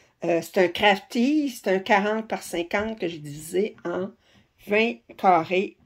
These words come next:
différents. Fait que pour le mois d'avril, ben, c'est ma rotation pour cette pièce-là.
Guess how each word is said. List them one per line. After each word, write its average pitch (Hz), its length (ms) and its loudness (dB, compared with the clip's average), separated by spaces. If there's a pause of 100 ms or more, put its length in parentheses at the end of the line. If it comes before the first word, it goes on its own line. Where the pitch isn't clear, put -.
(140)
différents. 160 460 -6 (600)
Fait - 120 -10
que - 60 -20
pour 190 140 -2
le 190 120 4
mois 190 180 2
d'avril, 190 560 2
ben, 156 180 -4
c'est - 320 -6
ma 190 140 0
rotation 165 520 -4
pour - 140 -20
cette - 240 -12
pièce-là. - 460 -14